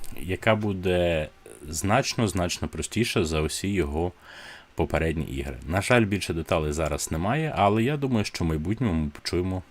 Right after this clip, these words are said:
більше, адже на носі у нас і Генкон, на носі у нас і Есен, тому я думаю, що новин трошки прибавиться. І їдемо далі до Доктора, від якого ми давно не чули багато чогось нового.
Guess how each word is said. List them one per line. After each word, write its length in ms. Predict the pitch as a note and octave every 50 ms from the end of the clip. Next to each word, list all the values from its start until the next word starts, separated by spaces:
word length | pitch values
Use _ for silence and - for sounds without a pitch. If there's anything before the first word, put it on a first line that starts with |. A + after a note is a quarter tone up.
| - - -
більше, 440 | D2 D2 D2 C#2+ - - - - -
адже 280 | D#2 E2 D#2+ D#2 D#2 D2+
на 120 | D#2+ E2+
носі 320 | F2+ F#2+ F#2 F2 - - D2+
у 80 | C#2+
нас 420 | D2+ D2+ D2 D2 - - - - - -
і 260 | F2+ F2 E2+ D#2+ D#2
Генкон, 680 | D2 D#2+ E2+ F2+ F2 - - C3+ D3 D3 C#3+ A#2 G2+
на 80 | F#2 F2
носі 320 | F2 E2+ D#2+ - - -
у 60 | D#2 D2+
нас 380 | D2+ D2 D2 D2 - - -
і 200 | C#2+ D2 - -
Есен, 400 | C#3+ D3+ D3 - - C3+ A#2 A#2 - - - - - - - - - - - - - - - - -
тому 500 | A#2+ A#2+ C#3+ D3+ D#3+ D#3 D3 C#3+ C3+ A#2 - -
я 120 | B2 A2+
думаю, 240 | G#2+ G#2+ G2 F#2 F2
що 200 | - - - -
новин 320 | D2+ D#2 E2 F2+ F2+ E2+ D#2+ - - - - - - -
трошки 400 | - E2+ - - - - C#2+ - - - - - - - -
прибавиться. 600 | - - E2+ D2 C#2+ C2+ C2 B1+ - - - - - - - - - - - - - - - - - - - - - - - -
І 120 | - A#2+ D#3+ F3+ F3 D3
їдемо 300 | C3+ D3+ E3 F3 F3 D#3
далі 320 | C#3+ E3 G#3+ G#3+ D#3+ G2+ E2 - - - - -
до 160 | E2+ F2+ F2+
Доктора, 540 | E2 F#2+ A2 D#3 - - - D3+ A2 E2+ D2+ - - - - - -
від 140 | D#2+ E2 F2
якого 380 | F2+ - - G#2+ F#2+ E2 F#2
ми 320 | E2+ E2+ F2 F2+ F2 E2+ D#2 - - - - - - - - - - -
давно 420 | D#2 D2+ F2+ F2 F2+ G2 G2+ G2
не 120 | F2+ F2+ E2
чули 300 | - - - E2+ E2 D2+
багато 560 | C#2 C#2 D#2+ D#2 - E2+ E2 D#2+ - - -
чогось 460 | - - - C#2+ D#2+ D#2 - - -
нового. 500 | E2 D#2 D2+ F#2 B2+ E3 - E3 E3+ F3